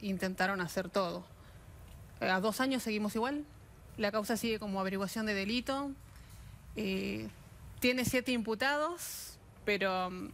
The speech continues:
esos imputados, eh, no van a conocer una cárcel porque el delito que le vayan a poner es totalmente excarcelable. Y estamos, eh, igual, exactamente igual que ese quince de noviembre, en nada.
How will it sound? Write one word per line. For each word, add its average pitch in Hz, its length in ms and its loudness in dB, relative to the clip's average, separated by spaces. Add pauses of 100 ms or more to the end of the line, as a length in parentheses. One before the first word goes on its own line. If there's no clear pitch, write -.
esos 208 280 0
imputados, 208 800 2
eh, 202 100 -4
no 190 180 2
van 202 120 4
a 196 60 2
conocer 196 300 0
una 185 120 0
cárcel 208 360 2
porque 185 240 -2
el 180 60 2
delito 190 280 2
que 196 80 2
le 190 80 2
vayan 196 260 2
a 185 60 2
poner 202 240 2
es 202 100 0
totalmente 196 480 0
excarcelable. 220 720 2 (1040)
Y 185 200 2
estamos, 240 500 2
eh, 226 360 2
igual, 277 180 -2
exactamente 320 500 2
igual 262 200 2
que 269 100 -2
ese 240 160 0
quince 240 300 0
de 233 40 -2
noviembre, 202 440 -2
en 202 180 2
nada. 185 380 2